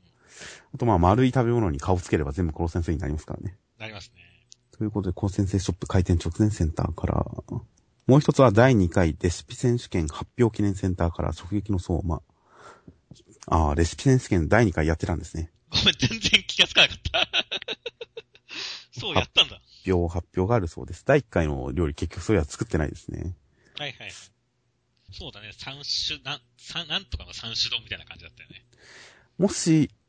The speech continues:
Speaker 1: 家にある食材だけで作れるようだったら作りたいと思います。
Speaker 2: <laughs> それ結構難しいんじゃないかな。
Speaker 1: 買ってくるほどの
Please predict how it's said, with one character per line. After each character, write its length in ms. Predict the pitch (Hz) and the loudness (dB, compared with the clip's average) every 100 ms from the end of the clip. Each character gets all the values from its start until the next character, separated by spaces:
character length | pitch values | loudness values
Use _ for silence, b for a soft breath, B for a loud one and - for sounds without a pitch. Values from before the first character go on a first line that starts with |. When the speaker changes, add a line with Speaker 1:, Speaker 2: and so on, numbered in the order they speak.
| _ _ _ _ _ _ _ | _ _ _ _ _ _ _
Speaker 1:
家 260 | - 127 190 | 4 10 10
に 160 | 151 | 10
あ 80 | 107 | 8
る 80 | 98 | 6
食 240 | - 107 | 2 2
材 140 | 113 117 | 4 4
だ 100 | 107 | 4
け 80 | 107 | 2
で 100 | 82 | 0
作 180 | - | 2
れ 80 | 113 | 2
る 60 | 92 | 2
よ 100 | 80 | -2
う 20 | |
だ 60 | 76 | -6
っ 40 | |
た 100 | 78 | -8
ら 60 | 78 | -8
作 160 | - | -2
り 60 | 101 | -2
た 100 | - | -2
い 60 | |
と 120 | - - | 0 2
思 100 | 104 | 4
い 20 | |
ま 60 | |
す。 180 | 104 269 - 254 - | 6 4 6 4 2
Speaker 2:
<laughs> 280 | - - - | -2 -4 -6
そ 140 | - | -2
れ 120 | 277 | -2
結 180 | - 349 - | 2 0 0
構 120 | 294 | -6
難 160 | 190 170 | -6 -6
し 40 | |
い 0 | |
ん 40 | 185 | -2
じ 460 | - - - 539 - 226 - - | -2 0 0 0 2 2 2 -4
ゃ 40 | 143 | -6
な 80 | |
い 20 | 147 | -4
か 140 | - | -2
な。 200 | - - - | -4 -6 -6
Speaker 1:
買 180 | - 110 | -6 -6
っ 120 | - | -6
て 100 | 139 | -4
く 120 | - | 0
る 80 | 123 | 0
ほ 120 | 95 | 0
ど 120 | 90 | -2
の 360 | 82 80 85 | 0 -2 -2